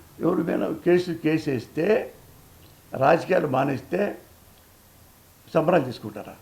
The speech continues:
నేను ఏ తప్పు చేయలా. In case చేసి ఉంటే నేను జైలుకి వెళ్తాను సిద్ధం,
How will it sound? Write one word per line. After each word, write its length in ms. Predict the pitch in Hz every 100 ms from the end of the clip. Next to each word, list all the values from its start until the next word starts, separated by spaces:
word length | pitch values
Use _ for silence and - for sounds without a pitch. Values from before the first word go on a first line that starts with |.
| - - - - - - - - - - - - - -
నేను 500 | 139 147 156 165 160 -
ఏ 240 | 135 160
తప్పు 320 | 165 170 - 175 160
చేయలా. 300 | 151 135 - - - 180
In 100 | 202 -
case 280 | 240 269 285 - -
చేసి 260 | 220 214 202
ఉంటే 540 | 202 - 208 139 - - - - - - - 156
నేను 140 | 156
జైలుకి 280 | 139 156 160
వెళ్తాను 240 | 139 147
సిద్ధం, 300 | 139 - -